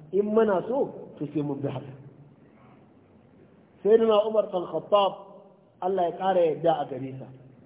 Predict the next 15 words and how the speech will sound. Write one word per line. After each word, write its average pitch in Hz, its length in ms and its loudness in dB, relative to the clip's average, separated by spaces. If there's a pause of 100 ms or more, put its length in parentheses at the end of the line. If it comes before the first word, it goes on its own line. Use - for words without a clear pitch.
(300)
Allah 180 360 4
ya 190 180 2
ba 196 260 -2
shi 180 80 -6
daraja 196 440 0 (580)
har 262 440 0 (300)
Allah 226 360 0
ya 202 60 0
masa 208 520 0 (460)
abinda 214 420 -2
malaman 175 540 -2
tauhidi 190 480 -4
suke 190 260 -8
kira 185 320 2
al-kashfu. - 640 -6